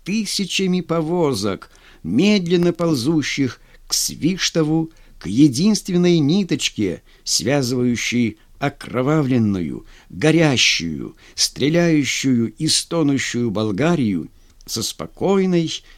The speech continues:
сытой, цветущей Румынией. А навстречу шли войска, двигались кавалерийские части, артиллерия, сапёры и длинные ленты обозов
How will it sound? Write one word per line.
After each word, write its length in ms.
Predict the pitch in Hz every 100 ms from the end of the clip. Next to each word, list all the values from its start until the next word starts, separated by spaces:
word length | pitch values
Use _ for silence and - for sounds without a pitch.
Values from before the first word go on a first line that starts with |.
| -
сытой, 680 | - - - 190 190 165 156
цветущей 760 | - 95 98 113 120 - 104
Румынией. 720 | 95 92 82 69 60 53 - - _ - - - - - -
А 120 | 190
навстречу 680 | 196 - - 151 185 - 160
шли 260 | - 139
войска, 640 | 156 147 127 - 104 76 - - - - -
двигались 720 | 98 170 180 160 113 - -
кавалерийские 880 | - 127 151 165 185 - - 170 160
части, 720 | - 156 123 - - - -
артиллерия, 880 | - 135 - 165 165 139 98 64 - - -
сапёры 840 | - - 147 160 185 165 104 85 - _ _ _
и 120 | 147
длинные 560 | 127 127 165 160 147 143
ленты 420 | 135 147 131 127
обозов 640 | 113 101 170 147 151 127